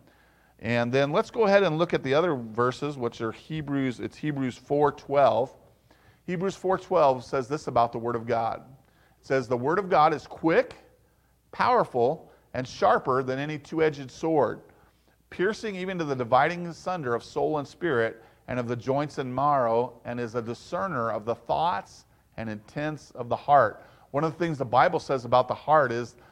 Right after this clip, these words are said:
"The heart is desperately wicked. Who can know it?" You know who that is? God can know it. And He does know our hearts. But as you think about this, think about the Word of God being sharper. No other book will lead you to salvation. You know, one of the reasons you got saved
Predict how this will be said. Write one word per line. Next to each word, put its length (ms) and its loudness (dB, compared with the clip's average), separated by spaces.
"The 100 -2
heart 340 4
is 180 -4
desperately 680 0
wicked. 600 0
Who 100 2
can 240 -4
know 220 6
it?" 160 0
You 80 -10
know 60 -6
who 100 -4
that 180 6
is? 340 0
God 280 6
can 160 -6
know 200 -8
it. 100 -10
And 80 -8
He 80 0
does 300 4
know 120 -2
our 140 0
hearts. 480 -8
But 80 -2
as 100 -6
you 80 -2
think 160 0
about 220 6
this, 160 -6
think 160 -10
about 160 -2
the 80 -4
Word 100 -2
of 80 -6
God 240 2
being 180 -6
sharper. 640 -2
No 320 6
other 180 4
book 340 -2
will 240 -2
lead 240 -6
you 180 -6
to 180 -6
salvation. 640 -2
You 80 -4
know, 200 2
one 280 -2
of 60 0
the 80 0
reasons 380 -4
you 80 -4
got 220 4
saved 720 -2